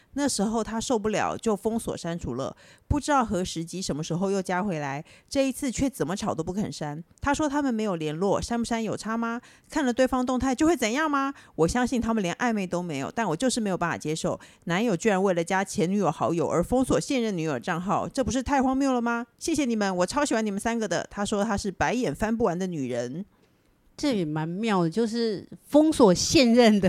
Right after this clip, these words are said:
Speaker 1: 的女友，
Speaker 2: <laughs> 然后大家还继续交往，
Speaker 1: 然后
Speaker 2: 你封锁了他，
Speaker 1: 哎，那我问你，如果有机会，
Speaker 2: 超奇怪。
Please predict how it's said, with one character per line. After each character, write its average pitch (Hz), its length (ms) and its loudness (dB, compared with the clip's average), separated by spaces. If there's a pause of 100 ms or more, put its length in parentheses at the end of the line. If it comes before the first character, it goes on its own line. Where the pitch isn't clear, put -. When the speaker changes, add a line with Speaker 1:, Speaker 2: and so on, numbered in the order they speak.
Speaker 1:
的 190 160 8
女 185 160 8
友， - 20 6
Speaker 2:
<laughs> 220 60 10
然 254 100 10
后 339 80 6
大 302 120 6
家 262 120 6
还 226 160 4
继 220 160 -2
续 233 140 6
交 208 260 6
往， 208 160 10 (400)
Speaker 1:
然 - 0 -
后 349 80 6
Speaker 2:
你 339 40 6 (100)
封 370 160 6
锁 302 160 -2
了 262 140 0
他， 262 100 0
Speaker 1:
哎， 294 80 6
那 415 100 8
我 339 60 10
问 311 160 8
你， 269 80 0
如 240 120 2
果 302 100 8
有 226 40 8
机 262 240 4
会， - 60 10
Speaker 2:
超 285 80 8
奇 - 0 -
怪。 170 180 0